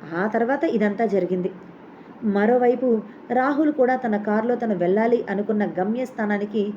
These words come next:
బయలుదేరి వెళ్ళిపోయాడు. ఇప్పుడు అందరూ కూడా బయలుదేరి ఒకే ప్లేస్కి రావాలి. మరి అందరూ ఆ ప్లేస్కి కరెక్ట్గా టైంకి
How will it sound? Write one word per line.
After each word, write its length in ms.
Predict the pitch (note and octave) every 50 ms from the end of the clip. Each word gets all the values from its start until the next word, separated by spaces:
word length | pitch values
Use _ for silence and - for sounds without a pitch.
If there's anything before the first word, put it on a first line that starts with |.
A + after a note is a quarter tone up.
| - - - - - - -
బయలుదేరి 560 | F#3 E3+ E3+ E3+ F3+ G3 G#3+ G#3 G#3+ G#3 G#3
వెళ్ళిపోయాడు. 640 | E3+ E3 E3 F3 F#3 F#3+ G3+ F#3+ F#3+ F#3 F#3 G3 G3 - - - - - - - - - - - - C#4
ఇప్పుడు 320 | - D4+ - D4+ C#4+ A#3 - -
అందరూ 420 | A3+ A3 A#3 B3+ C4 D4 D#4 D#4 D4+
కూడా 280 | D4+ C4 B3 B3 B3
బయలుదేరి 600 | A3+ F3 D3+ F3 F3+ G3 A3 A3+ A3+ G#3+ G#3+ G#3 F3+ F3+ - - - - - - - D#3 E3+
ఒకే 480 | F#3 F3+ - G3 F#3 F3+ F3+ F#3+ A3+ -
ప్లేస్కి 460 | - A#3+ G#3+ G3+ G#3+ G#3 - - A3
రావాలి. 380 | G3+ F#3+ F#3 F3 F#3 F3+ F#3+ F#3+ - - - - - - -
మరి 240 | C4 C#4 C#4 C4+ C4+ - -
అందరూ 340 | F3+ F#3 G#3 A3 B3 C4 B3 A3+ G#3+ G#3 - - - - - -
ఆ 160 | B3 C4 C#4+
ప్లేస్కి 560 | D4 D4 - B3+ A#3+ A#3+ A#3 - - B3+ G#3 G3+ -
కరెక్ట్గా 540 | - A3+ A#3+ C4 C4 C4+ - - C#4 C4+ C#4
టైంకి 500 | C4+ - A3 G3 G#3+ A#3 A#3 A3 B3